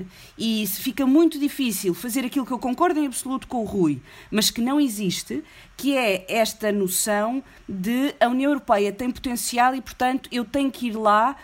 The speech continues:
pedir às in-, às estruturas da União Europeia para responderem aos problemas do conjunto. Eu primeiro tento resolver com os senhores aqui do Burgo. Se os senhores aqui do Burgo não conseguirem, então eu digo onde é que está a União Europeia.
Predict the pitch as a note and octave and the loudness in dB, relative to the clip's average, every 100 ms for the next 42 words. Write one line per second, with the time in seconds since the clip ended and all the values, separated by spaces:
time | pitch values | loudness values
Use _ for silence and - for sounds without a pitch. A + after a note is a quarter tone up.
0 | - - - B3 G3 A#3 C4+ - - - | -20 -10 -2 0 2 2 2 0 -14 -20
1 | - - G#3 G#3 A3 G3 G3+ - F#3+ F#3 | 0 4 4 2 -2 0 0 -2 -6 4
2 | E4+ E4+ A#3 G3 F#3+ F#3+ F3+ F3+ G3+ A3 | 6 6 2 -2 2 2 2 0 0 2
3 | B3+ B3+ - - A#3+ A#3+ B3+ - - A3 | -2 -8 -16 -2 4 4 4 -4 -6 -4
4 | A3 A#3+ A#3+ A3+ - A3+ G3+ A3 A3 F#3+ | -2 -2 0 -2 -2 -10 -6 -6 -6 -6
5 | F#3+ F3 D#3 B2+ A2+ - - - - - | -4 -2 -2 -4 -8 -10 -20 -20 -14 -2
6 | A#3+ A3 C#4+ D4+ E4+ D#4+ D4 - A#3+ B3+ | -2 2 6 6 6 2 -2 -2 0 0
7 | C#4 C#4 C4+ B3 - C4+ B3+ A#3+ A#3+ G#3 | -2 -4 -6 -6 -2 -2 -2 -4 -6 -6
8 | D3 C#3+ B2+ - - - - - C4+ C4+ | -4 -6 -10 -16 -20 -20 -10 -4 -2 2
9 | D#4 D#4+ D#4 D#4 D#4 D4+ A#3+ F#3+ G#3 B3 | 4 4 2 2 2 2 0 -2 0 -2
10 | B3 A#3+ - - F#3+ D3+ F3 G#3 - G#3 | -2 -4 -4 -2 0 0 -2 -6 -16 -8
11 | - C4 C4+ C#4 C4+ D4+ D#4 C#4+ C#4 D4+ | 0 2 2 4 4 4 4 2 2 4
12 | D#4 D4+ D#4 - D#4 D4+ D4+ D#4 D#4 D#4 | 4 2 0 0 2 4 2 2 -2 0
13 | D4+ B3 B3 | -2 -2 -8